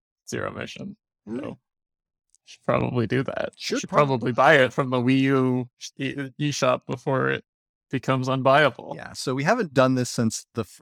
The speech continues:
Speaker 2: you know, the first, like, un-, uh, ill-advised episode, uh, but I think two games this time, but technically the same game,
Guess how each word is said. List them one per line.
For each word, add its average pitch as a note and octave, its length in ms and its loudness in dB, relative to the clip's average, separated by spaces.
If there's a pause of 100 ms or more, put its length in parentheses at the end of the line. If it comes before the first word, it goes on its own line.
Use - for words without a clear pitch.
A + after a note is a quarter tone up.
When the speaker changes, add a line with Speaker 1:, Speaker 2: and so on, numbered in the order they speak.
Speaker 2:
you G2+ 140 -8
know, F2+ 200 -8
the G2 80 -20
first, F#2+ 380 -6
like, F2+ 220 -10
un-, F#2+ 240 -4 (420)
uh, G2 280 -2 (500)
ill-advised A#2 640 2
episode, G#2+ 680 -6 (120)
uh, G2+ 160 -2
but G2+ 220 -6 (260)
I A2 80 -14
think - 260 -8
two D#3 260 -4
games B2 400 2
this F#2 260 -10
time, F2+ 480 -6
but F#2 180 -10 (360)
technically B2 540 -2
the F#2 100 -8
same F2+ 320 -6
game, F#2 340 -12